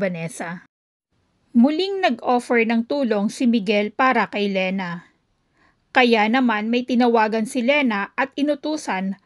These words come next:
para may malaman tungkol kay Miguel. May tinatago nga rin ba si Miguel?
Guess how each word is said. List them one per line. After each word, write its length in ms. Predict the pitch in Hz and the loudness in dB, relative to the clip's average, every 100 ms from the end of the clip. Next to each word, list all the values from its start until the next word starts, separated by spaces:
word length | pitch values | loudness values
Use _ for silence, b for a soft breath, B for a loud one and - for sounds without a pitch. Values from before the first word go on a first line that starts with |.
| _ _ | _ _
para 240 | 294 294 285 | 4 4 4
may 160 | 277 | 2
malaman 640 | 262 247 254 262 220 190 208 | 2 4 4 2 0 -4 -4
tungkol 480 | 269 240 240 214 | -2 0 0 -2
kay 160 | 208 254 | -2 -6
Miguel. 640 | 185 180 170 180 175 180 - _ _ _ _ _ _ _ _ | -6 -6 -4 -4 -4 -8 -14 _ _ _ _ _ _ _ _
May 340 | - 285 330 349 | -4 0 2 0
tinatago 680 | 330 302 277 262 247 233 233 | 0 0 2 2 4 6 4
nga 220 | 226 226 | 4 0
rin 160 | 220 196 | 0 -2
ba 180 | 190 | -2
si 220 | - - 247 | -4 -2 0
Miguel? 560 | 233 196 196 220 247 | 2 0 -2 -2 -4